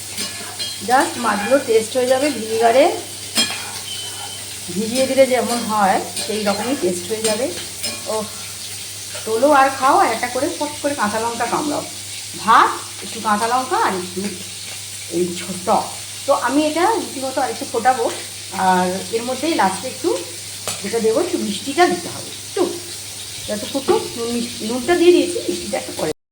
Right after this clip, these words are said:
পেঁয়াজ আর রসুন দেখো আমার বেশ ভাজা ভাজা হয়ে গেছে।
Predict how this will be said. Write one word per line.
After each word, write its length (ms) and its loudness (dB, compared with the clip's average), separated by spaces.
পেঁয়াজ 520 6
আর 320 6
রসুন 520 4
দেখো 220 0
আমার 340 2
বেশ 220 2
ভাজা 200 2
ভাজা 200 2
হয়ে 220 2
গেছে। 320 0